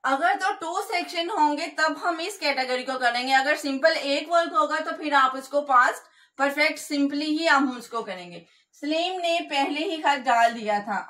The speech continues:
अब यहाँ पे subject क्या है? Slim। काम उसने क्या किया है? खत डाला है।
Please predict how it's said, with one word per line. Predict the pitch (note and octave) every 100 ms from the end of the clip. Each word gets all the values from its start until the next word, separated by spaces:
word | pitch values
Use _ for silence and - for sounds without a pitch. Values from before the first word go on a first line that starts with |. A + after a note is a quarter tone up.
| C4
अब | D4
यहाँ | D4 D#4+
पे | D4+ D#4+
subject | - C4+ A#3+ C4+ D4+ -
क्या | C#4+ C#4+
है? | G4 A4+ B4+ _ _ _ _ _ _ _ _ _ _
Slim। | _ _ A#3+ B3 B3 C4+ F4+ - _ _ _ _ _ _ _ B3
काम | C4 C#4+ E4
उसने | D#4 E4 D#4+
क्या | D4+ D#4
किया | D#4 D4+ D4
है? | D#4 - _ _ _ _ _ _ _ _ _ _ _ _
खत | D4+ C4 C4
डाला | B3+ D4+ C#4+ D4+
है। | F#4